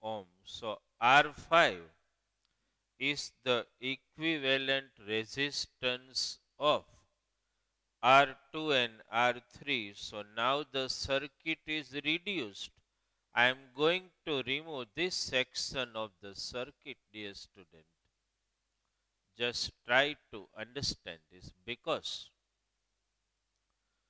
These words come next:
<clears throat> two resistor just converted into one resistor, and I also want to highlight it in this way.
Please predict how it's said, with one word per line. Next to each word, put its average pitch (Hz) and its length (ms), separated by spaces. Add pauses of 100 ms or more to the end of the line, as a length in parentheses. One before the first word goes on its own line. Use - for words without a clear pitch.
(340)
<clears throat> - 40 (960)
two 175 200
resistor 135 840 (260)
just 147 360 (180)
converted 135 760
into 120 440
one 107 320 (120)
resistor, 160 800 (420)
and 113 200 (100)
I 127 240
also 127 840 (380)
want 113 360 (240)
to 110 220 (140)
highlight 143 640
it 139 200
in 131 160 (140)
this 156 400 (140)
way. 113 300